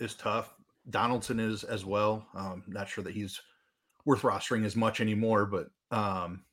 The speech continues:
definitely some injuries here for the Yankees. Love Judge, love Torres. I like the Rizzo lefty-lefty call quite a bit. Um, excited, interested to see what, what the ownership comes in on Rizzo, because that, that could give me even more,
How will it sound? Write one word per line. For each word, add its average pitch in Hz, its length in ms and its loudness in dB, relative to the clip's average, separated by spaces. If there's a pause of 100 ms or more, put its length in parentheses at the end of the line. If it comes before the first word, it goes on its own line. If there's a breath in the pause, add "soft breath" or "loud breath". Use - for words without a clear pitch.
(640)
definitely 175 300 6
some 147 160 6
injuries 120 360 6
here 117 120 2
for 117 100 -4
the 107 80 0
Yankees. 104 640 -2
Love 127 240 8
Judge, 120 460 6
love 117 180 8
Torres. 113 560 6 (880)
I 107 60 -2
like 123 260 6
the - 80 2
Rizzo 110 360 4
lefty-lefty 104 580 0
call 104 180 2
quite 113 240 2
a 101 40 0
bit. 104 300 -2 (280)
Um, 92 540 -8 (840)
excited, 135 480 4 (300)
interested 170 460 4
to 113 40 0
see 135 160 0
what, 120 300 4
what 123 140 2
the 110 100 2
ownership 113 400 2
comes 110 220 -2
in 107 100 4
on 101 160 2
Rizzo, 101 320 2
because 101 300 -4
that, 117 180 2 (320 soft breath)
that 135 180 4
could 131 160 0
give 120 160 6
me 117 120 4
even 110 240 2
more, 101 400 0